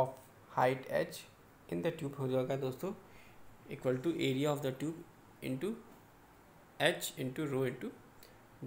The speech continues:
g। तो दोस्तों,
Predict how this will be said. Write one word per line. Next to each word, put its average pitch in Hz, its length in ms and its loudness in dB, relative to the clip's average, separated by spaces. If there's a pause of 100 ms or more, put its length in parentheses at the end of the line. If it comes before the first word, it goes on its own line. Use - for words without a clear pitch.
(100)
g। 123 100 -2 (4000)
तो 165 60 -4
दोस्तों, 180 320 0